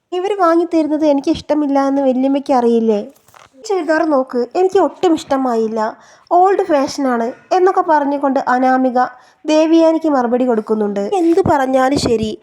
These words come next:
ഒരാൾ വാങ്ങി തന്ന ഗിഫ്റ്റ് അതിനൊരു വിലയും കൊടുക്കാതെ വലിച്ചെറിയുന്നത് ഒട്ടും ശരിയല്ല. ഈ ചുരിദാർ കണ്ടിട്ട് അത്ര ഓൾഡ് ഫാഷനായിട്ട് എനിക്ക് തോന്നുന്നില്ല" എന്നൊക്കെ ദേവയാനി പറയുമ്പോൾ, "അതെ അമ്മേ, ഇത് അത്ര ഓൾഡ് ഫാഷനൊന്നുമല്ല. ഇത് ഏറ്റവും പുതിയ കളക്ഷൻ തന്നെയാണ്.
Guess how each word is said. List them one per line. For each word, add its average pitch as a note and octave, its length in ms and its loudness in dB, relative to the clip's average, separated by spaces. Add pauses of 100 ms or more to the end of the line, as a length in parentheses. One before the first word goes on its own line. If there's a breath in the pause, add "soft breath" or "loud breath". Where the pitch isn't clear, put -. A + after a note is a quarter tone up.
(240 soft breath)
ഒരാൾ G4 340 4
വാങ്ങി E4 320 2
തന്ന D4+ 260 2
ഗിഫ്റ്റ് C4 400 -2 (180)
അതിനൊരു D#4+ 420 2
വിലയും C#4 340 2
കൊടുക്കാതെ B3 520 0
വലിച്ചെറിയുന്നത് A3+ 720 -2
ഒട്ടും A3+ 380 0
ശരിയല്ല. G#3+ 460 -2 (720)
ഈ G4 120 2
ചുരിദാർ E4+ 400 0
കണ്ടിട്ട് C4+ 440 0 (120)
അത്ര B3+ 260 -2
ഓൾഡ് B3+ 300 2
ഫാഷനായിട്ട് B3 580 -4
എനിക്ക് A#3 280 -4
തോന്നുന്നില്ല" A3 540 -2 (440 soft breath)
എന്നൊക്കെ F4+ 340 2
ദേവയാനി C4 500 2
പറയുമ്പോൾ, A3 480 0 (280)
"അതെ - 200 -2
അമ്മേ, C#4+ 280 0 (220)
ഇത് D#4 140 -4
അത്ര F4 200 0
ഓൾഡ് C#4 340 2
ഫാഷനൊന്നുമല്ല. A#3 760 0 (160)
ഇത് - 160 -8
ഏറ്റവും F4 380 0
പുതിയ D#4 240 0
കളക്ഷൻ C4+ 400 -2
തന്നെയാണ്. A3 520 -4